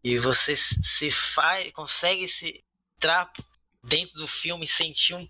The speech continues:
pouco do que tá se passando, né? O trailer mostra pra você querer saber se no final eles vão conseguir construir, por exemplo, aquela máquina e combater o, o vírus que tá,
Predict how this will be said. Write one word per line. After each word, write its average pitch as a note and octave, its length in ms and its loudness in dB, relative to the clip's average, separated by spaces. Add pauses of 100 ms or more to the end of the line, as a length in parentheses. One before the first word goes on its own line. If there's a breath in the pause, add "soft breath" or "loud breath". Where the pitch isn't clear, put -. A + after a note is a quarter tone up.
(100)
pouco E3+ 400 4
do C3+ 180 0
que - 160 -4
tá D3+ 180 0
se - 120 -6
passando, C3+ 560 -4 (640)
né? C3 180 2
O B2+ 80 -2
trailer D#3+ 380 -2
mostra D3+ 320 -6
pra D#3 120 -2
você D3 380 -2
querer D#3 480 -2
saber D3+ 480 0
se D3 140 -6
no C#3+ 160 -10
final C3+ 580 -4 (500 loud breath)
eles B2+ 280 0
vão C#3+ 160 2
conseguir C#3 560 0
construir, C3+ 460 -2
por C3 140 -6
exemplo, C3 340 -4
aquela C3 260 0
máquina B2 600 -4
e A#2+ 300 -6 (420)
combater C#3 580 0
o, C3 200 -6
o B2+ 60 -8
vírus C3 500 -2
que B2+ 100 -6
tá, A#2 320 0